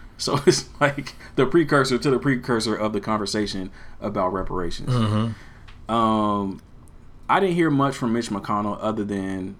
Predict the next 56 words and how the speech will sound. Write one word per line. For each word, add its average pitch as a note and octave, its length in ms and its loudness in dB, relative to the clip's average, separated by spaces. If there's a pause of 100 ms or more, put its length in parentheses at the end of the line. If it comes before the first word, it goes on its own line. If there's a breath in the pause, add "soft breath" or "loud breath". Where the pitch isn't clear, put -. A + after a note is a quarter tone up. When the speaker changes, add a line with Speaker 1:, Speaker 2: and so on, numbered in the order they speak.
Speaker 1:
you G#2+ 100 -6
know, F2+ 140 -6
my F#2 120 0
pops - 360 -2
was - 100 -12
telling F2+ 300 -10
me F#2+ 80 -10
how G2 160 -10
he G2+ 120 -8
was G2 200 -8
against F2 440 -8
reparations F2+ 840 -10
and D#2 100 -10
all D2+ 120 -8
that D2+ 120 -12
type F2+ 160 -12
of - 80 -10
stuff. F#2+ 300 -12
And F#2+ 140 -12 (360 soft breath)
I - 80 -2
listened G#2 400 -2
to F#2+ 220 -4
a D#2 120 -6
few A2 280 -2
of G2 60 0
the, F#2 220 -2 (300)
few C#3+ 160 -2
of A#2+ 60 0
the G#2 80 -2
people A2 260 -4
like F#2+ 160 -2
Ta-Nehisi G2+ 460 -4
Coates G2 280 -6
and F#2 80 -8
a F2+ 40 -8
few F#2+ 160 -6
other F#2+ 80 -8
people G2 260 -8
that - 160 -6
were, F#2 300 -6 (640 soft breath)
um, F2 540 -8 (200)
testifying G2 760 -4
on F#2+ 140 -4
behalf F#2+ 420 -6
of F2+ 300 -10 (420 soft breath)
the G#2+ 140 -4
people G2+ 500 -2 (400)
to, A#2+ 340 -2
to B2+ 200 -2
Congress G2+ 380 -4
saying G2 400 -4
why F#2 240 -4
we F#2 120 -6
should F#2+ 200 -10
have G2 240 -6
it. F2 120 -8